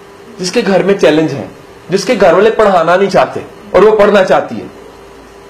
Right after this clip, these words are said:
जिसके घर में फीस के पैसे नहीं है, जिसके घर में फड्डे पड़े हैं, जिसके घर में लड़ाइयाँ झगड़े हैं, जिसके घर में एक टाइम रोटी नहीं मिलती।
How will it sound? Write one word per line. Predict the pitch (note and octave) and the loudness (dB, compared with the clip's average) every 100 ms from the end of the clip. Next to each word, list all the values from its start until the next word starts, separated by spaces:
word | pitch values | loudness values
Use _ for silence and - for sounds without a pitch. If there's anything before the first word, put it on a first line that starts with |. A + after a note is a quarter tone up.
| - | -6
जिसके | E3+ - B3 | -4 -2 0
घर | G#3 F#3+ | 2 2
में | A3+ A3+ | 2 0
फीस | A#3 G#3 G#3 | 0 -2 0
के | A#3 | -2
पैसे | A3+ G3 G3 F#3+ | 2 2 2 0
नहीं | D3+ A#2+ | 0 -2
है, | - - - - - | -8 -14 -20 -20 -10
जिसके | E3 F3 A#3 | -8 -2 0
घर | G3+ F#3 | 2 2
में | G#3+ | 0
फड्डे | A3+ E3+ A3 | 0 2 2
पड़े | G#3+ F3 | 2 0
हैं, | B2 - - - - | -4 -8 -18 -20 -12
जिसके | D#3 A3 | -2 2
घर | G#3+ F#3 | 4 2
में | G3 | 2
लड़ाइयाँ | G3 F3+ G3+ G#3+ | 2 2 2 0
झगड़े | F#3 C#3 | 0 -2
हैं, | A2+ - - - | -4 -10 -14 -10
जिसके | E3+ A#3 | -2 2
घर | G#3 G3 | 2 2
में | G#3+ | 0
एक | G#3+ | 0
टाइम | G#3+ | 2
रोटी | G3+ D#3+ F#3+ | 2 0 0
नहीं | G#3+ | 0
मिलती। | F#3+ D#3+ - | 2 0 -4